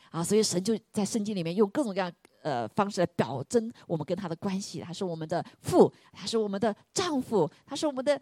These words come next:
良人，哇，他是我们的好朋友，最好的朋友，他，他是我们的什么什么？啊，老师，最好的老师。所以所有一切可以帮助我们在这个地上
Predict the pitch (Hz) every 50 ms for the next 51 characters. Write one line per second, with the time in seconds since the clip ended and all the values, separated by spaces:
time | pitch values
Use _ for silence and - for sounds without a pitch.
0 | - _ - 233 277 294 226 240 302 370 311 285 247 214 220 247 262 - - -
1 | 247 - 285 302 285 277 - 349 - 339 302 294 302 320 285 226 - 254 262 254
2 | - - 269 285 359 403 285 247 - - 480 311 247 - 226 220 262 262 - -
3 | 190 208 254 294 233 180 - - - - - - - 311 - 330 269 285 - 285
4 | 262 233 214 214 214 247 202 160 - 214 190 196 196 175 165 156 175 - _ _
5 | _ _ _ _ _ _ - 170 160 127 - - - 214 220 214 208 208 - -
6 | 240 247 247 240 240 - _ - - 247 165 190 190 196 170 127 123 151 - 175
7 | 170 170 - 254 254 233 - - - _ - - - - 247 247 269 302 349 339
8 | 247 226 - 311 - 262 208 - _ - 339 339 339 349 339 339 - 330 311 254
9 | 226 196 170 165 165 160 165 185 202 220 _ _ _ _ _ _ _ _ _ -
10 | 220 240 196 233 208 - - 277 220 - 208 175 156